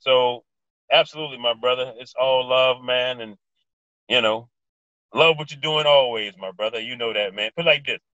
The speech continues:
As much of a hiatus as I have taken during this period of time, you know, you about the, you're the only one that could get me back on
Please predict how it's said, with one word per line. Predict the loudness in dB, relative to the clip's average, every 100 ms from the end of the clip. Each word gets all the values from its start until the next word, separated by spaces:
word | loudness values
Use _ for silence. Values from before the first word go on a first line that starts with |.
| _ _ _ -4
As | -4
much | 0 0 0
of | -4
a | 0 0
hiatus | 2 0 2 0 -2 -4 -4
as | 0
I | 2 2
have | -2
taken | -2 -4 -4 -8 -6
during | -4 -4
this | -4 -6
period | -6 -4 -4
of | -2
time, | 0 2 2 -2 _ _ _ _ _ _ _ _ _ _ _ _ -4
you | 2 2 2
know, | 0 0 -4 -10
you | -10
about | -4 -2 -2
the, | -4 -12 -14 -6
you're | -4 -4
the | -2 0
only | 0 -2 0
one | 2 2 0 -6 -2
that | 0
could | -2 -12
get | -12
me | -10 -2
back | 2 2
on | 0 -4 -4